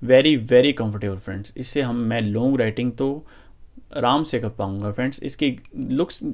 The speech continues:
इतनी अच्छी नहीं लग रही है, but ये कम-, पकड़ने में इतना कंफर्टेबल है ना फ्रेंड्स, मैं क्या बताऊँ। And इसके साथ मुझे ब्रांडेड दो कार्ट्रिज देखने को मिलते हैं, जो कि एक बहुत ही ज़्यादा अच्छी बात है। And पेन की लुक्स भी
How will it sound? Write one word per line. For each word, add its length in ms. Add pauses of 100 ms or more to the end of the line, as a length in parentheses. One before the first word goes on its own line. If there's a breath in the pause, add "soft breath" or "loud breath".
इतनी 280
अच्छी 220
नहीं 120
लग 200
रही 120
है, 160 (480 soft breath)
but 220
ये 180 (140)
कम-, 160 (180)
पकड़ने 380
में 120
इतना 300
कंफर्टेबल 600
है 80
ना 80
फ्रेंड्स, 320
मैं 140
क्या 180
बताऊँ। 300 (1600 loud breath)
And 140
इसके 200
साथ 280
मुझे 260
ब्रांडेड 480
दो 160
कार्ट्रिज 420
देखने 420
को 120
मिलते 320
हैं, 140
जो 120
कि 160
एक 140 (160)
बहुत 280
ही 40
ज़्यादा 200
अच्छी 280
बात 280
है। 100 (680 loud breath)
And 460 (240 loud breath)
पेन 160
की 120
लुक्स 260
भी 160